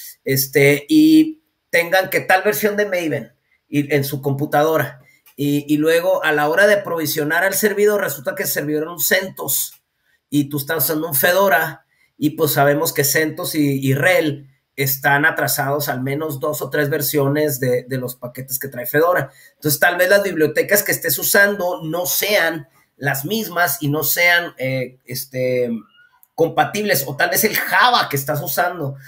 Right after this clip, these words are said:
no sea el mismo Java. Entonces, eh, es mejor tener un ambiente, eh,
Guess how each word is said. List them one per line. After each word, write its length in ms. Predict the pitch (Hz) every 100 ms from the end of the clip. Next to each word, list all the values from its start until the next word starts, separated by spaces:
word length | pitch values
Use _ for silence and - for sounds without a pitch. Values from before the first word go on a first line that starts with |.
| _ -
no 180 | 143
sea 180 | 143 160
el 140 | 160 165
mismo 320 | 156 151 151
Java. 520 | 151 170 175 143 _ _ _ - - _
Entonces, 880 | 147 135 214 226 180 180 - - _ _ _ -
eh, 300 | 156 156 160
es 160 | 151
mejor 400 | 160 185 180 185
tener 240 | 190 190 185
un 160 | 190
ambiente, 880 | 185 185 185 202 202 202 165 156 139 _ _ _ _ _ _
eh, 640 | 139 139 135 131 131 -